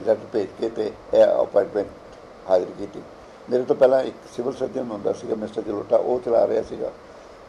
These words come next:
ਤੇ ਜਦੋਂ ਮੈਂ take over ਕੀਤਾ, ਉਦੋਂ ਇਸ ਸੈਂਟਰ ਵਿੱਚ ਸਿਰਫ ਤਿੰਨ bed ਹੁੰਦੇ ਸੀਗੇ, ਤੇ ਹੁਣ ਰੱਬ ਦੀ ਕਿਰਪਾ ਨਾਲ ਜਾਂ ਮਿਹਨਤ ਸਦਕਾ ਮੇਰੇ ਕੋਲ thirty bed ਦਾ ਹਸਪਤਾਲ ਹੈ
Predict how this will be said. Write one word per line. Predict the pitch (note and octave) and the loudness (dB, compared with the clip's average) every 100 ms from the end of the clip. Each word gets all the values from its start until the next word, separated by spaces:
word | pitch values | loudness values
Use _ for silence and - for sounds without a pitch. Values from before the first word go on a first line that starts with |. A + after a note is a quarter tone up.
| - | -2
ਤੇ | B2+ G#2 G#2+ A#2 - - - - - - - - | 0 0 -2 -6 -12 -20 -20 -20 -20 -20 -20 -2
ਜਦੋਂ | C3+ C#3 | 0 2
ਮੈਂ | D3 C#3+ | 0 -2
take | C#3 C#3+ | -2 0
over | D#3+ D#3+ | 2 0
ਕੀਤਾ, | D#3+ B2 C3+ G#2 F#2 - - - - - - | -2 -2 4 4 2 -6 -20 -20 -20 -12 -4
ਉਦੋਂ | D3+ D#3+ D#3 - | 2 2 2 -4
ਇਸ | C#3+ | -6
ਸੈਂਟਰ | - C3+ C3+ | 0 0 0
ਵਿੱਚ | C#3+ C#3+ | -4 -4
ਸਿਰਫ | - D3+ D3 - | -2 -2 0 -2
ਤਿੰਨ | A2 | 2
bed | - A#2+ | 4 2
ਹੁੰਦੇ | B2 G#2+ | 0 -4
ਸੀਗੇ, | - A#2+ A#2+ - - - - - - - - | -8 -6 -8 -8 -16 -20 -20 -20 -20 -20 -4
ਤੇ | C3 A#2+ - | 2 2 0
ਹੁਣ | A#2 C#3 D3 C#3+ - - - | -2 0 0 -2 -6 -10 -6
ਰੱਬ | D3 A#2+ A#2+ | 4 6 6
ਦੀ | D3+ | 2
ਕਿਰਪਾ | C#3+ C3+ - B2+ | -4 -4 4 4
ਨਾਲ | - G#2+ A2+ - | 6 2 2 0
ਜਾਂ | A2 | -2
ਮਿਹਨਤ | G#2+ B2 B2+ | 0 -6 -6
ਸਦਕਾ | - A2+ - A2 G#2 - | -4 -4 0 0 0 -2
ਮੇਰੇ | G#2+ G#2 | -6 -4
ਕੋਲ | A2 - | -6 -6
thirty | - G#2+ A#2+ | -8 -6 -2
bed | A2 - | -2 0
ਦਾ | - G2 G2+ | 0 0 -4
ਹਸਪਤਾਲ | - A2+ G#2+ | -4 -2 0
ਹੈ | G#2 | -2